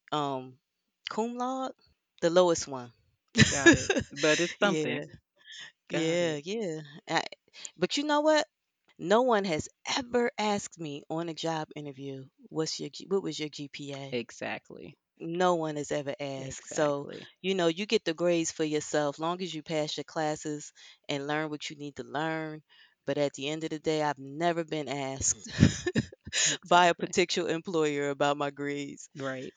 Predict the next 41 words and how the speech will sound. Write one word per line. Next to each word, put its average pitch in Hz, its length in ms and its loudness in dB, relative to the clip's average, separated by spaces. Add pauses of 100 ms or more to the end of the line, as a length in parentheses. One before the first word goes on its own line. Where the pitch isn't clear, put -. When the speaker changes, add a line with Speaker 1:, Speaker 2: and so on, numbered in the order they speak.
(160)
Speaker 2:
right. - 300 -4
Speaker 1:
So - 200 -20 (580)
Speaker 2:
Um, 175 640 4 (380)
you 185 200 4
already 226 220 4
talked 196 280 -2
about 165 300 2
your 156 100 2
mom, 131 640 -2
um, 123 600 -4
using 135 680 -2
the 135 260 2
car 147 260 4
insurance 135 400 -4
as 131 120 -2
an 127 80 -6
incentive. 127 560 -6
That's 156 300 0
awesome. 127 580 -6
Um, 147 240 -2
can 214 160 0
you 240 120 2
talk 214 300 4
about 143 280 0
your 120 100 -6
family 131 340 -4
support, 127 540 -8 (380)
um, 131 360 -2
from 135 240 -4
starting 160 540 2
an 127 160 -6
undergrad 165 840 0
all 147 180 2
the 160 100 0
way 143 240 -2 (120)
to 139 160 -4
earning 135 240 -2
your 127 140 -6
P 143 220 -8
H 123 180 -10
D? 147 240 -8